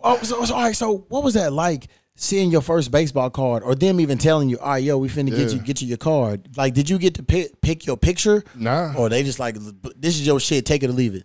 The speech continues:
Speaker 2: All right, check this out, man. My first baseball card was, uh, my Topps nineteen ninety, um, rookie card, and I got my high school jersey on, right? And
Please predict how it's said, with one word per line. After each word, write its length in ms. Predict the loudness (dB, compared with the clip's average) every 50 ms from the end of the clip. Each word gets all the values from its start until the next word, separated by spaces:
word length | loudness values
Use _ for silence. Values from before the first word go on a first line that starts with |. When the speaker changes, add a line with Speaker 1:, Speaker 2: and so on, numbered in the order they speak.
| _
Speaker 2:
All 100 | 2 2
right, 180 | 4 2 2 0
check 140 | 0 -2 0
this 180 | 0 -2 0
out, 220 | 2 2 2 2 2
man. 220 | 2 2 2 2
My 140 | 2 0 0
first 440 | -2 0 0 2 2 2 0 0 0
baseball 500 | 2 2 2 0 -2 -2 0 0 0 -2
card 440 | -2 -2 -2 0 0 -2 -4 -6 -10 -14
was, 260 | -6 -4 -4 -2 -2
uh, 360 | -2 -2 -2 -2 -2 -4 -6 -8 -12 _ _ _ _ _ _ _ _ _ _ _ _ _ _ _
my 220 | -8 -4 -4 -4 -4
Topps 640 | -4 -2 0 0 0 0 -2 -4 -8 -10 -10 -10 -14 -18 _ _ _ _ _ _ _ _ _ _ _ _ _ _ _ -16
nineteen 1040 | -8 -4 -4 -4 -4 -6 -10 _ -8 -6 -2 -2 0 0 0 0 0 0 0 0 0
ninety, 720 | 0 0 0 0 -2 -2 -2 -2 -2 -2 -2 -4 -6 -10 -14 _ -8
um, 880 | -4 -2 -2 0 0 -2 -2 -4 -4 -6 -6 -8 -10 -10 -12 -14 -18 _ _ _ _ _ _ _ -20 -16
rookie 340 | -6 -6 -6 -4 -4 -6
card, 460 | -4 0 0 2 2 2 0 -2 -4 -4
and 180 | -4 -4 -2 -2
I 100 | -2 -2
got 200 | 0 0 0 0
my 120 | -2 -2
high 200 | 0 2 2 2
school 260 | 0 0 -4 -4 -4 -4
jersey 420 | -4 -4 -6 -6 -6 -6 -6 -8
on, 220 | -6 -8 -10 -14 -16 _ _ _ _ _ _ _ _
right? 260 | -6 -4 -2 -2 -4 -6 _ _ _ _ _ _ _ _ _ _ _ _ _ _ _
And 640 | -8 -6 -4 -4 -2 -2 -4 -4 -4 -4 -6 -8 -10